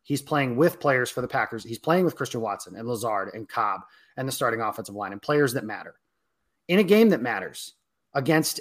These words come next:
a Philadelphia Eagles team with their starters. They are trying to win the game in a game that,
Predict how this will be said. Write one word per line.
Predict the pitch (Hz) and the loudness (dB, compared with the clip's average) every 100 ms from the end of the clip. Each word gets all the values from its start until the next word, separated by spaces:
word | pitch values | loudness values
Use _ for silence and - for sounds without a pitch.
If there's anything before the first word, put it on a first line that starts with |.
| 151 | -4
a | 147 147 143 143 147 - | 0 2 2 2 -2 -6
Philadelphia | - 170 180 170 160 | 2 6 6 6 2
Eagles | 170 180 143 - | 2 4 2 2
team | 160 123 | 0 2
with | 110 165 - - | 0 -2 -2 -4
their | 127 175 | 0 2
starters. | 185 220 95 85 - | 4 4 2 -6 -6
They | 120 | -2
are | 151 | -2
trying | 160 143 131 135 | -2 -2 -2 -2
to | 143 | -4
win | 123 123 147 | -4 -2 -2
the | |
game | 131 151 175 | 0 2 2
in | 175 | 2
a | |
game | 143 151 196 | 2 2 2
that, | 196 185 | 0 -2